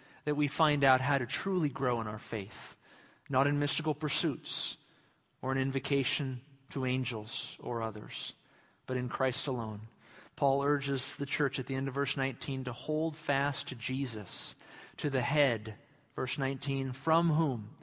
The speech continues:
all the body, nourished and knit together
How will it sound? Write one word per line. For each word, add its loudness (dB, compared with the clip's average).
all 6
the 2
body, -2
nourished 0
and -4
knit -2
together -4